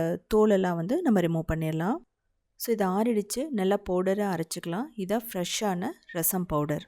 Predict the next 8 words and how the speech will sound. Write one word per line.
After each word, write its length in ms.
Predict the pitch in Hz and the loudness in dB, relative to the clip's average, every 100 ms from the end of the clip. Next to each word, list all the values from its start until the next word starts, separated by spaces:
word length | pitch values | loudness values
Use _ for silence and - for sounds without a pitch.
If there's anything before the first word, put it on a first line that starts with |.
| _ _ _ _ _ _ _ _ _ - | _ _ _ _ _ _ _ _ _ -6
இதுக்கப்புறம் 500 | 247 269 220 196 196 | -2 0 0 0 2
இஞ்சி, 380 | 202 214 226 247 294 - | 2 2 2 -2 -4 -6
பூண்டு, 400 | 196 196 196 220 311 _ | -2 0 0 -2 -4 _
சின்ன 320 | - 180 170 | -8 -4 -2
வெங்காயம், 460 | 165 165 165 170 247 - | 0 0 -2 -2 -4 -8
கொஞ்சம் 380 | - 175 165 185 | -6 -4 -2 -2
கறிவேப்பிலை 520 | 170 170 180 180 165 | -2 0 0 -2 -4
போட்டுட்டு 420 | - 156 175 214 | -2 -8 -6 -6